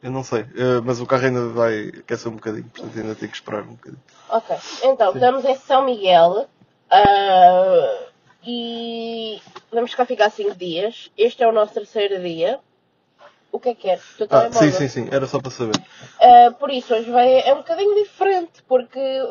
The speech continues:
Speaker 2: vai ser gravado no carro. Estamos a ir para o Pico do Carvão,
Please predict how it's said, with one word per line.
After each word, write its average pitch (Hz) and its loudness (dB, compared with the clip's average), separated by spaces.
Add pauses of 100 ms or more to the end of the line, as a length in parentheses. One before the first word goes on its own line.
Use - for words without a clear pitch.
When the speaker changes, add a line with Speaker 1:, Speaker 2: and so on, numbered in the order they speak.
(100)
Speaker 2:
vai 247 2
ser 262 -6
gravado 208 -2 (220)
no 208 -8
carro. 170 -6 (1000)
Estamos 254 2
a 262 4
ir 262 -2
para 220 4
o 180 -8
Pico - 2
do 370 4
Carvão, 208 2